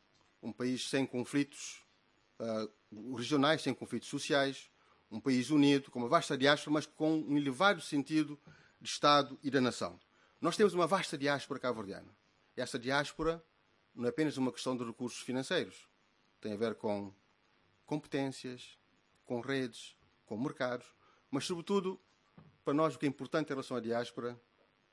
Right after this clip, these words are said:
são os valores que a diáspora representa para o nosso país. O valor, o valor do esforço, da dedicação, da persistência, do trabalho. Porque no, no final do dia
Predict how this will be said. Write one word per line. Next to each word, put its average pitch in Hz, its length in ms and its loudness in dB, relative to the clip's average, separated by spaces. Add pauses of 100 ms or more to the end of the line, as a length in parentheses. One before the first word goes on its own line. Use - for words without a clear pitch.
(160)
são - 200 -2
os 117 100 -2
valores 113 560 0 (500)
que - 100 -8
a 107 40 -6
diáspora 117 340 -2
representa 107 320 -6
para - 120 -10
o - 20 -6
nosso 101 220 -8
país. - 380 -18 (540)
O 104 80 -16
valor, 110 280 -2
o 110 80 -8
valor 110 420 0
do 98 100 -12
esforço, - 720 -4 (460)
da 110 80 -6
dedicação, 113 800 -6 (400)
da 104 120 -10
persistência, 113 920 -6 (300)
do 117 140 -10
trabalho. 98 400 -4 (640)
Porque - 200 -8
no, 113 180 0
no 120 100 -2
final 123 300 2
do 123 120 -4
dia 139 340 0